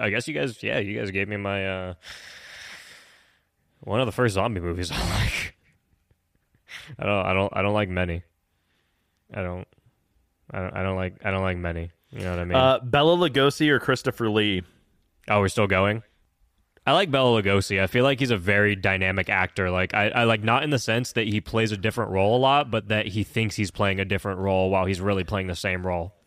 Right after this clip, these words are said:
Speaker 2: But you'd pick Bela Lugosi over Christopher Lee?
Speaker 1: Maybe. <laughs> I think, remember
Speaker 2: Oh,
Speaker 1: that time
Speaker 2: man.
Speaker 1: Bela Lugosi was, like, uh, like, hanging out with bats and shaving cream?
Speaker 2: Oh, I definitely remember that.
Speaker 1: That's pretty iconic.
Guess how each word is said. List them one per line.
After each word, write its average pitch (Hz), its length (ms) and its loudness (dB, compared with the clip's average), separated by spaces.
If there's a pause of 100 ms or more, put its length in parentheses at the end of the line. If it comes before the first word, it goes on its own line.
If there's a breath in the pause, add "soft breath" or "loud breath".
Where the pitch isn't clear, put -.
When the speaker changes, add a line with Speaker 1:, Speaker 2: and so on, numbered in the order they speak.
(200)
Speaker 2:
But 101 160 -4
you'd 113 180 -6
pick 127 240 -4
Bela 117 200 2 (120)
Lugosi 107 320 -2
over 98 160 -2
Christopher - 460 -8
Lee? 131 580 2 (960)
Speaker 1:
Maybe. 101 520 2
<laughs> - 40 -2
I 170 140 4
think, 143 320 0 (280 loud breath)
remember 139 340 4
Speaker 2:
Oh, 110 100 6
Speaker 1:
that 139 180 2
time 127 340 2
Speaker 2:
man. - 20 2
Speaker 1:
Bela 117 320 6
Lugosi 120 600 4
was, 113 220 2
like, 104 400 2 (440 soft breath)
uh, 101 440 4
like, 98 200 2
hanging 110 300 0
out 107 160 2
with 87 240 -2
bats 98 340 0
and 98 160 -4
shaving 101 360 -2
cream? 123 320 -2 (580)
Speaker 2:
Oh, 98 180 0
I 123 120 4
definitely 123 460 0
remember 143 320 2
that. 139 320 2 (200)
Speaker 1:
That's 110 240 0
pretty 113 280 0
iconic. 92 560 -2